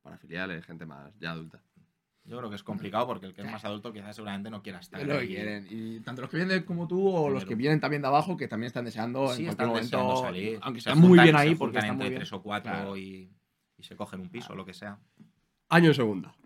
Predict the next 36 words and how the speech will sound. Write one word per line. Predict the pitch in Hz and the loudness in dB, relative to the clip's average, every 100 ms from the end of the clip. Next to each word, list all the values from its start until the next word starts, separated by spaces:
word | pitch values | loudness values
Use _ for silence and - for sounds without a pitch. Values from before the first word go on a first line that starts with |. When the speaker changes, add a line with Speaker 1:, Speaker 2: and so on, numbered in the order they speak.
| _ _ _ _ _ _ | _ _ _ _ _ _
Speaker 2:
Pues | 85 | _
el | 85 | -16
año | |
en | 95 | -14
segunda, | 110 131 | -10 -8
ya | 139 | -8
te | |
digo, | 113 135 | -8 -12
fue | - 107 127 131 | -8 -6 -6 -6
muy | 147 | -8
bueno. | 113 120 135 92 _ - | -8 -10 -10 -16 _ -20
Speaker 3:
Sí. | 147 | -18
Speaker 2:
Fue | 110 | -14
muy | |
bueno. | 120 120 | -12 -10
Disfrutábamos | 98 98 95 107 120 113 | -10 -12 -10 -8 -10 -14
mucho | 117 113 | -16 -14
jugando | 110 110 | -12 -12
al | |
fútbol. | 139 139 | -10 -12
Recuerdo | 113 92 107 | -10 -12 -12
de | 107 | -12
equipos | 101 107 107 107 101 | -14 -16 -14 -14 -12
de | |
meterse | 104 101 104 - | -12 -12 -14 -12
atrás | 98 104 101 | -12 -12 -12
directamente. | 104 101 98 107 110 123 _ _ _ _ _ _ _ _ | -14 -14 -12 -10 -12 -16 _ _ _ _ _ _ _ _
Que | - | -20
claro, | 95 85 | -20 -18
que | 87 87 87 _ - | -20 -20 -20 _ -16
en | 98 | -12
ese | 98 - | -10 -8
momento | 104 107 110 120 120 | -6 -6 -6 -6 -6
tú | - 104 | -8 -16
tienes | 107 104 | -14 -12
veinticinco | 101 101 98 _ _ _ _ - 113 110 110 110 110 110 | -12 -14 -18 _ _ _ _ -12 -10 -8 -10 -10 -12 -16